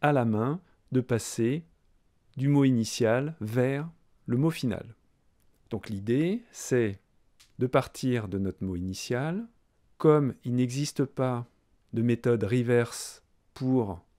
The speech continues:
les chaînes de caractères, on va transformer ce mot en tableau.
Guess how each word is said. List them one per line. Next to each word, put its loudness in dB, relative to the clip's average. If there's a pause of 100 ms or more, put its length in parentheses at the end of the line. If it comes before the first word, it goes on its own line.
(220)
les -2
chaînes 0
de 0
caractères, -2 (540)
on 0
va 4
transformer 0
ce -6
mot -2 (460)
en 0
tableau. -4